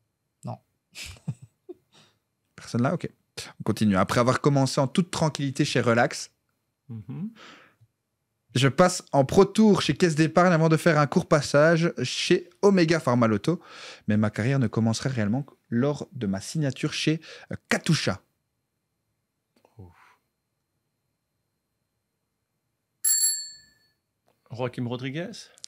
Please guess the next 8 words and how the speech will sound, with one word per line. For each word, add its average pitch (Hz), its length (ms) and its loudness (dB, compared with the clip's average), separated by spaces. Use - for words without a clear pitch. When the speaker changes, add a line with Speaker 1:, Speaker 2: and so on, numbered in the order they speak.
Speaker 2:
Non, 110 160 -2
ce - 120 -8
n'est 104 120 -2
pas 107 180 -8
Joaquim 104 420 -10
Rodriguez. 104 480 -6
Bien 113 140 -4
tenté. 107 460 -2